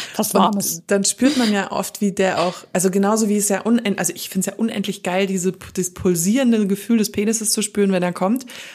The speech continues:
Speaker 2: Und ich finde,
Speaker 1: Ja,
Speaker 2: das
Speaker 1: ja,
Speaker 2: geht in
Speaker 1: ja,
Speaker 2: die gleiche
Speaker 1: ja.
Speaker 2: Kategorie. Also dieses, die, diese, diese Energie.
Speaker 1: Ich mag das auch total gern. Deshalb ist Coitus Interruptus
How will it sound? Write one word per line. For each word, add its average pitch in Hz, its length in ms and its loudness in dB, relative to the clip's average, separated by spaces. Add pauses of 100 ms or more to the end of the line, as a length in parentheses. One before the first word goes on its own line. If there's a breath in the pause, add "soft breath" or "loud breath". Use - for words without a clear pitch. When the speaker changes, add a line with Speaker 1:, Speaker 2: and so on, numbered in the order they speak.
(140 loud breath)
Speaker 2:
Und 185 80 2
ich - 80 4
finde, - 160 4
Speaker 1:
Ja, 220 60 2
Speaker 2:
das 214 120 -2
Speaker 1:
ja, 185 120 2
Speaker 2:
geht 208 140 -2
in 190 40 4
Speaker 1:
ja, 180 60 4
Speaker 2:
die 185 80 0
gleiche 185 220 0
Speaker 1:
ja. - 60 -20
Speaker 2:
Kategorie. 175 520 -2
Also 160 240 -8
dieses, 165 480 -4 (1200 soft breath)
die, 175 220 -4 (340)
diese, 165 320 0 (520)
diese 175 200 -4
Energie. 180 680 -2
Speaker 1:
Ich - 180 -2
mag 247 200 4
das 220 160 2
auch 220 160 0
total 175 400 -2
gern. 170 340 -2 (360)
Deshalb 226 680 2 (1160)
ist - 180 -4
Coitus 208 480 2
Interruptus 208 720 0